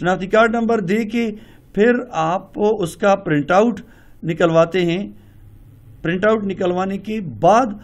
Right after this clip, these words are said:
आप दिए गए जो आपको वक्त, तारीख और जगह दी गई होती है कि आप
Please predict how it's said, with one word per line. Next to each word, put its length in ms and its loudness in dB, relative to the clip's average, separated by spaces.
आप 340 -4
दिए 300 -2
गए 500 0
जो 340 -4
आपको 680 0
वक्त, 160 0
तारीख 720 -2
और 340 2
जगह 300 4
दी 180 0
गई 160 4
होती 280 0
है 180 2
कि 120 -2
आप 220 2